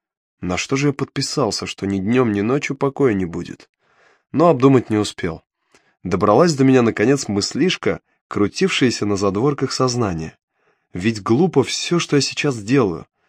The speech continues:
Это же пустое цепляние за прежнюю жизнь. Попытки забыться и оттянуть неминуемую встречу с Кейтлин.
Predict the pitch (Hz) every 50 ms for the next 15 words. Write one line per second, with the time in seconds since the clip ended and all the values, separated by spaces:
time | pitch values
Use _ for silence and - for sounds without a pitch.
0 | _ _ _ _ - 113 131 143 131 151 139 - - 131 - - - 175 180 170
1 | 147 - - 135 - 151 147 170 175 165 151 143 123 107 120 123 120 - 151 165
2 | 156 135 143 151 160 156 147 147 151 131 101 85 95 _ _ _ _ _ _ _
3 | _ _ _ _ - 101 - - 165 156 - - 127 104 101 113 107 107 131 175
4 | 165 - - - 113 107 104 - - 127 156 180 175 - - 127 123 131 156 185
5 | 180 165 160 156 139 131 - - - 151 170 160 - 160 143 - - - - 160
6 | 143 127 107 - 101 98 87 80 -